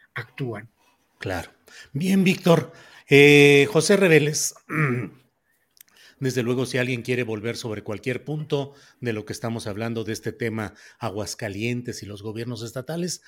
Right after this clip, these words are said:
Speaker 2: adelante, ya lo saben, Pepe, lo que tuvieras que decir sobre esto, y si no, vamos a ir pasando. Me parece que es importante también analizar el nuevo escenario que puede ofrecer, al menos el asomo de Donald Trump, que ha dicho que buscará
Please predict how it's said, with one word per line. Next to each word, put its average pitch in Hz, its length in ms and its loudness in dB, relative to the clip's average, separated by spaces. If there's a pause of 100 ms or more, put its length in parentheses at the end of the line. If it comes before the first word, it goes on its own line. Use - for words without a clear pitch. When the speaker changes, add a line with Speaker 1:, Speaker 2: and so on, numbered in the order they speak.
(220)
Speaker 2:
adelante, 113 480 -2
ya 113 120 -4
lo 120 100 -4
saben, 143 300 -2
Pepe, 143 340 -2
lo 117 140 -12
que 120 100 -18
tuvieras 127 340 -10
que 151 120 -8
decir 143 180 -8
sobre 175 260 -2
esto, 175 300 -6 (300)
y 190 200 0
si 202 180 -2
no, 185 160 0
vamos 175 300 -2
a 147 60 0
ir 143 120 -4
pasando. 156 560 -2 (260)
Me 131 120 -2
parece 131 340 -4
que - 80 -10
es - 80 -12
importante 139 540 -10
también 131 280 -6
analizar 139 540 -6 (360)
el 127 360 2
nuevo 165 320 0
escenario 165 520 -4
que 156 100 -6
puede 165 240 -4
ofrecer, 156 560 -4
al 165 160 0
menos 190 460 -2
el 160 180 0
asomo 196 640 -2 (260)
de 147 160 2
Donald 175 400 -2
Trump, 185 360 -2 (320)
que 143 160 0
ha 143 140 2
dicho 156 400 -6
que - 80 -6
buscará 123 720 -4